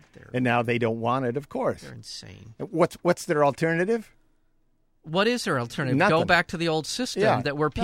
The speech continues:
Speaker 1: people could be denied care for pre-existing conditions, where, oh, there were
Speaker 2: Yeah.
Speaker 1: so many things.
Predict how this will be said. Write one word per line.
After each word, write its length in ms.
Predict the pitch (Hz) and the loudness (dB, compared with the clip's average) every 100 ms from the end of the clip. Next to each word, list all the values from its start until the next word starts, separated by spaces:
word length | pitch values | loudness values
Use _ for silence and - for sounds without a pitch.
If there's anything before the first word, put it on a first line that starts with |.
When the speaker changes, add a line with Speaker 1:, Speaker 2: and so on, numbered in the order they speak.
| 202 | -2
Speaker 1:
people 180 | 175 | -2
could 200 | 165 165 | -4 -6
be 100 | 131 139 | -6 -6
denied 520 | 147 139 143 143 - | -4 -2 0 -2 -6
care 580 | - 190 147 151 185 185 | -4 -2 0 0 -2 -4
for 160 | - | -6
pre-existing 640 | 139 165 143 127 131 - 127 | -4 -4 -4 -6 -10 -8 -8
conditions, 800 | 131 120 180 170 170 147 139 123 | -8 -6 -6 -4 -4 -4 -4 -6
where, 320 | 113 98 82 | -6 -4 -6
oh, 60 | 143 | -6
there 120 | - | 0
were 80 | 139 | 2
Speaker 2:
Yeah. 100 | 123 | 2
Speaker 1:
so 120 | 127 | -2
many 200 | 117 110 | -6 -10
things. 300 | - 104 - | -10 -14 -14